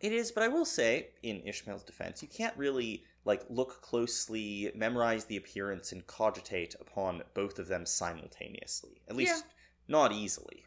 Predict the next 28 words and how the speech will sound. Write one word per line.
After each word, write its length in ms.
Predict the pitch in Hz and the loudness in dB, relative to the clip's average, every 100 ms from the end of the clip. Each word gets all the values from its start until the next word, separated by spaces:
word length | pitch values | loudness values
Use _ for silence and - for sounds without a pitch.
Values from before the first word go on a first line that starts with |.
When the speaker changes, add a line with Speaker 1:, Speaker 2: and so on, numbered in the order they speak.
| - | 0
Speaker 2:
That's 220 | 330 339 | 4 4
fair. 240 | - 160 - - - | 2 -4 -4 -14 -2
Uh, 200 | 247 247 - - _ _ - | 6 8 6 -4 _ _ 6
and, 220 | 392 - - - | 6 6 0 2
and, 240 | 349 370 | 4 4
you 80 | 330 | 4
know, 220 | 226 196 - | 2 2 0
in 120 | 247 | -2
fairness, 560 | 302 381 233 190 - - _ - | 8 10 10 2 -4 -14 _ -6
the 300 | 226 220 208 - | -4 -4 -6 -4
contrast 460 | 240 247 240 202 | 0 2 2 -4
that 120 | 190 | -4
he 100 | 185 | -4
is 80 | 175 | 4
actually 300 | 220 - 226 | 4 4 -2
drawing 280 | - 156 151 - | -2 -4 -4 -6
here 140 | 156 | -4
is 140 | 185 - | -4 -6
to 60 | |
the 100 | 156 | -10
situation 500 | - 208 196 180 175 | -8 -10 -6 -6 -6
that 100 | 165 | -12
the 60 | 160 | -6
whale 280 | 180 254 220 | 6 6 6
is 120 | 175 | 2
in, 140 | 160 156 | -4 -4
where, 300 | 160 156 156 - - - - | -4 -2 -4 -10 -20 -20 -10
uh, 320 | 185 170 160 | -2 0 0